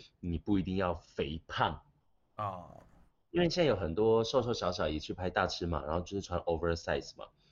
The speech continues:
Speaker 2: 嗯，哼，哼，哼。
Speaker 1: 但是他们的意思就是说，呃，大尺码可能有同，同一个款式，但是有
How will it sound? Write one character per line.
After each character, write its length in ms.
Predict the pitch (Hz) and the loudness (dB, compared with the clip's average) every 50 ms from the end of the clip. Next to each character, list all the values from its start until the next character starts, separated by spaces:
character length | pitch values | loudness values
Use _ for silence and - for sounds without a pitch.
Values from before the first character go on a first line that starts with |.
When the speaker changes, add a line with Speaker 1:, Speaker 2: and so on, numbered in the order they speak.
| _ _ _ | _ _ _
Speaker 2:
嗯， 180 | - 123 117 110 | -8 -6 -6 -4
哼， 200 | 113 110 104 107 | -4 -4 -4 -4
哼， 160 | 107 101 95 | -4 -4 -4
哼。 240 | 98 95 92 90 92 - - - _ - - - _ _ | -6 -6 -6 -8 -8 -12 -18 -20 _ -20 -20 -20 _ _
Speaker 1:
但 100 | 135 139 | 2 2
是 160 | 139 143 135 | 4 2 0
他 180 | - - - 123 | 2 2 4 6
们 160 | 120 113 104 | 6 6 6
的 220 | 98 95 92 90 | 6 6 6 4
意 160 | - 120 117 | 4 4 2
思 180 | 101 - - 92 | 2 2 -2 -2
就 140 | 85 101 98 | 0 0 2
是 140 | 98 104 95 | 2 0 0
说， 500 | - - 92 87 85 85 85 85 85 - - - _ _ _ _ _ - - | 0 0 2 2 4 4 2 2 -2 -6 -12 -20 _ _ _ _ _ -14 -6
呃， 680 | - 98 95 98 98 98 98 95 95 - 95 95 92 - _ _ _ - - _ _ _ _ _ _ _ _ _ _ _ _ _ _ | -2 0 0 2 2 2 0 0 0 0 -2 -4 -6 -8 _ _ _ -20 -20 _ _ _ _ _ _ _ _ _ _ _ _ _ _
大 200 | - 147 123 107 | 2 2 2 2
尺 160 | - - 101 | 2 2 2
码 340 | 98 92 85 71 64 - - - | 4 4 4 2 0 -2 -6 -12
可 140 | - - 87 | -10 -4 -2
能 280 | 80 80 78 82 85 87 90 | 0 0 0 0 -2 -4 -2
有 400 | 87 85 78 76 71 67 - - | 0 2 2 2 2 0 -2 -8
同， 220 | - 95 98 - - | -2 -2 -2 -2 -2
同 240 | - 98 98 101 117 | -2 2 4 4 4
一 60 | 127 | 4
个 100 | 107 101 | 4 2
款 240 | 87 - 90 73 73 | 2 2 -2 -2 -2
式， 200 | 82 - 95 85 | -2 -2 -2 0
但 120 | - 101 | 2 0
是 140 | 98 - 104 | 2 4 4
有 180 | 87 76 67 | 2 2 0